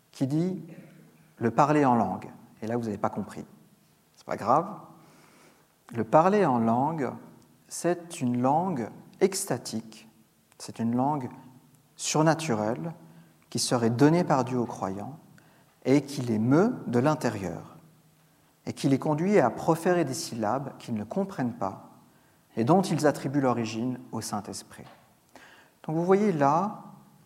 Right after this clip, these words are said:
quelque chose de très fort. Ce sont des gens qui, en situation de culte, au terme de chants comme celui qu'on vient d'entendre, se mettent à ch-, chuchoter ou à, ou à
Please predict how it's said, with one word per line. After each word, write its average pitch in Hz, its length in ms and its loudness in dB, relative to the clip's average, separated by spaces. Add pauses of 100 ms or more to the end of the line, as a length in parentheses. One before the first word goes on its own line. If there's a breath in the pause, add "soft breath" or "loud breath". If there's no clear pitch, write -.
(120)
quelque - 200 -4
chose 160 220 0
de 127 60 2
très 123 200 -6
fort. 92 440 -8 (1500 soft breath)
Ce - 140 -8
sont 175 160 0
des 143 100 4
gens 160 600 0 (480)
qui, 143 260 -2 (240)
en 120 100 -2
situation 180 600 -2
de 113 80 -2
culte, - 640 -8 (880)
au 110 100 -2
terme 156 460 6
de 110 100 2
chants 143 400 2
comme 127 240 -4
celui 131 240 -6
qu'on 127 120 -6
vient 113 120 -4
d'entendre, 123 500 -8 (520 loud breath)
se - 160 -4
mettent 165 400 0 (480)
à 127 120 -2
ch-, - 400 -6 (1300)
chuchoter 156 600 0
ou 139 180 0
à, 120 320 2
ou 123 60 0
à - 140 -4